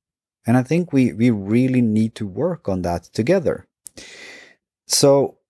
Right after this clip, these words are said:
where does motivation truly come for, and, and how do we increase these things? Well, some of the, the easy parts is motivation fosters motivation. At least that's how I think it.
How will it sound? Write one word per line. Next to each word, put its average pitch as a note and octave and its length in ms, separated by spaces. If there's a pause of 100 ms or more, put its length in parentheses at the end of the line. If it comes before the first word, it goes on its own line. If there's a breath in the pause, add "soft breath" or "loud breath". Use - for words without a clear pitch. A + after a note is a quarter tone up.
where C3+ 380
does C3 220
motivation G#2 760
truly G2+ 800 (220)
come G2+ 280
for, F#2+ 320
and, G#2 200
and A2+ 140
how E3 400
do E3 120
we D#3 120
increase F3 420
these - 280
things? - 460 (920 loud breath)
Well, D3 180
some A#3+ 320
of C#4+ 80
the, A#3+ 200
the A#2+ 200
easy D3+ 400
parts G2+ 420
is G2 200
motivation C#3+ 920 (460)
fosters - 520
motivation. B2 640
At F2 120
least E3 180
that's D#3 180
how A#2 180
I C3 120
think D#2 300
it. - 160